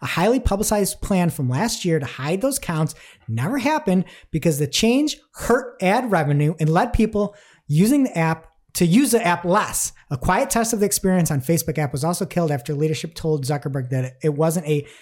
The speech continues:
top barrier to sharing nor a top concern for people. So instead of hiding all those likes for users by default, Instagram adopted a half measure where you could let people opt into hiding their likes. But that's why I never rolled out,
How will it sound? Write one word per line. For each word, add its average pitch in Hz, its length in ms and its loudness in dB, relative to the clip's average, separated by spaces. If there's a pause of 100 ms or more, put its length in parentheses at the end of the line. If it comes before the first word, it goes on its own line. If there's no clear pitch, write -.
(200)
top 202 320 -2
barrier 180 520 2
to 139 100 -6
sharing 175 480 0
nor 135 160 -2
a - 20 -8
top 165 380 -8
concern 135 460 -4
for 123 140 -14
people. 131 460 -10 (420)
So - 140 -12
instead 131 240 -4
of 143 60 -6
hiding 156 320 -2
all 156 100 0
those 156 180 -2
likes 160 320 0
for - 140 -6
users 147 320 -4
by 131 140 -6
default, 202 520 -2 (1000)
Instagram 165 640 2 (300)
adopted 143 400 -2
a 127 40 -2
half 151 320 -4
measure 120 280 -6
where 123 140 -6
you 127 120 -2
could 127 160 -6
let 131 180 -6
people 135 300 -6
opt 131 220 -8
into 113 120 -6
hiding 101 320 -12
their 98 100 -16
likes. 92 280 -20
But 147 100 -8
that's 160 180 -4
why 180 100 -4
I 165 40 -4
never 160 240 -6
rolled 170 160 -6
out, 262 320 -4